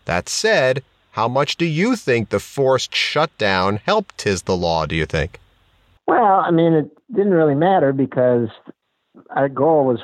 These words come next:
Speaker 2: Florida Derby. I mean, we, we won the Holy Bull, and we were not gonna run in the Fountain of Youth. You know, had we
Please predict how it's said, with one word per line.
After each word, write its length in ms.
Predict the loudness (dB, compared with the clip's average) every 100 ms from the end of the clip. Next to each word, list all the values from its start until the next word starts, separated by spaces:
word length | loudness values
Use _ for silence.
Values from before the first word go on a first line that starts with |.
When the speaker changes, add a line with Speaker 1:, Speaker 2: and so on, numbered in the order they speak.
| -4
Speaker 2:
Florida 320 | 0 2 0
Derby. 420 | 0 0 0 -4 -18 _ _ _ _ _ _ _
I 40 | -4
mean, 220 | -2 0
we, 160 | 0
we 340 | 2 0 0 2
won 300 | 2 0 0
the 80 | 0
Holy 260 | 2 2
Bull, 440 | 0 2 2 0 0
and 540 | 0 2 2 0 -4 -8
we 180 | -2 0
were 160 | 0
not 260 | 2 0 0
gonna 160 | 0
run 180 | 2 2
in 100 | 2
the 100 | 0 0
Fountain 300 | -2 0 0
of 80 |
Youth. 240 | 0 -2 -4 -10 -10 -2
You 80 |
know, 200 | -2 -2 0
had 280 | 2 2 2
we 260 | 0 0